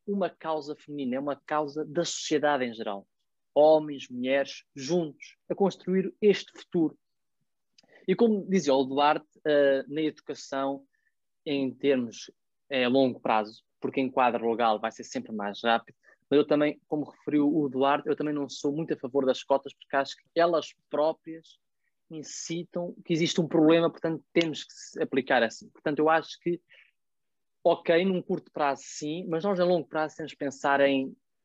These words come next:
solucionar este problema de forma, digamos, que venha de dentro, não seja preciso nós estarmos a estabelecer metas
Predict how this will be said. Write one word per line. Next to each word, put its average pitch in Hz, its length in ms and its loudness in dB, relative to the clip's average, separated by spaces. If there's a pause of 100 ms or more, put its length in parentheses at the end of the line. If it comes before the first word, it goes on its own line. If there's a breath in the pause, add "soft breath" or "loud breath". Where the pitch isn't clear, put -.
solucionar 180 680 2
este 139 180 -2
problema 160 640 0
de 180 220 -4
forma, 185 840 0 (460)
digamos, 190 380 0
que - 180 -6
venha 226 240 4
de 165 100 -8
dentro, 208 460 -2
não 196 300 -8
seja 208 220 -2
preciso 170 200 -12
nós 180 100 -6
estarmos 185 200 -4
a - 20 -2
estabelecer 165 460 -2
metas 131 760 -2